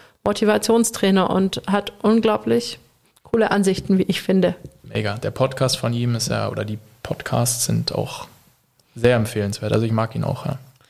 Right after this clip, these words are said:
Speaker 1: Neben unserem natürlich.
Speaker 2: Na klar.
Speaker 1: <laughs> Genau. Ja, aber jetzt noch mal, um, um von Christian Bischoff abzulenken, so abschließend, wir haben jetzt schon über eine Stunde gequatscht und es war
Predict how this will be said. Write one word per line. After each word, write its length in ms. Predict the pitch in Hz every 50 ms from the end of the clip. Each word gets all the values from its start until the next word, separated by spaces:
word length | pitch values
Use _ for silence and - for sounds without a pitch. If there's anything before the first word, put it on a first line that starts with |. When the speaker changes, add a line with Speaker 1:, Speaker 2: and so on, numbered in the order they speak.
| _ _ _ -
Speaker 1:
Neben 160 | 202 202 202
unserem 240 | 196 202 202 190 175
natürlich. 520 | 175 175 185 - - - - - - - -
Speaker 2:
Na 140 | - 120 110
klar. 180 | - - 98 - - - - - - - -
Speaker 1:
<laughs> 60 | 330 320 330 - - - - - 254 - - 440 466 392 320 262 220 - -
Genau. 360 | - 302 277 254 220 190 180 - 226 349 381 381 - - - -
Ja, 260 | 254 269 254 202 180 - -
aber 280 | 226 247 247 247 - 240
jetzt 240 | 254 262 262 -
noch 140 | 277 262 - 277
mal, 100 | 247 226
um, 240 | - 247 240 233
um 240 | 226 - - 226 220
von 140 | - 233 214
Christian 300 | 214 - 240 - 226 208
Bischoff 220 | 220 220 214 208 -
abzulenken, 600 | 208 202 202 - 240 214 208 208 208 214 208 - - - - - - - - -
so 140 | - 202 214
abschließend, 800 | - 214 214 - - - 214 208 196 - 202 180 180 175 - -
wir 120 | 196 190
haben 160 | 190 196 196 196
jetzt 200 | 196 185 - -
schon 180 | - 202 196 - -
über 180 | 220 247 254 202
eine 140 | 185 185 185
Stunde 320 | - - 220 226 202 185
gequatscht 560 | 175 170 165 - - 202 - - - - -
und 180 | 180 190 196 185
es 240 | - 196 180 - 196
war 400 | 202 190 185 - 139 - -